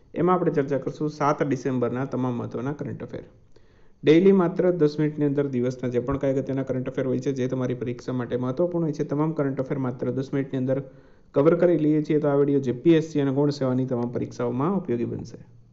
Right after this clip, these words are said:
Telegram ચેનલમાં જોઈન થઈ શકો છો, માત્ર સ્ટાર એજ્યુકેશન લખી Telegram-માં સર્ચ કરશો.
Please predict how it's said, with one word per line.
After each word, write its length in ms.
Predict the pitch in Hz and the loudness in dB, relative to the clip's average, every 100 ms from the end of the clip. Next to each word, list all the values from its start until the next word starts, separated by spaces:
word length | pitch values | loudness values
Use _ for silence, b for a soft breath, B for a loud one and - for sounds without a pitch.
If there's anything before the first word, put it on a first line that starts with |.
| - _ - _ b b b - - | -20 _ -20 _ b b b -20 0
Telegram 360 | 147 165 170 170 | 4 6 6 4
ચેનલમાં 300 | 147 147 147 | 2 2 2
જોઈન 200 | 127 135 | 0 0
થઈ 200 | 151 135 | -2 -2
શકો 260 | - 135 | -2 -4
છો, 200 | 127 139 | -4 -2
માત્ર 280 | 135 123 123 | -4 -4 -6
સ્ટાર 260 | 123 139 131 | -6 -4 -4
એજ્યુકેશન 380 | 127 123 131 131 | -4 -6 -6 -6
લખી 220 | 127 127 | -6 -6
Telegram-માં 460 | 135 120 120 123 | -6 -4 -4 -6
સર્ચ 280 | 123 131 - | -4 -4 -4
કરશો. 480 | - 139 151 156 B | -6 -2 0 0 B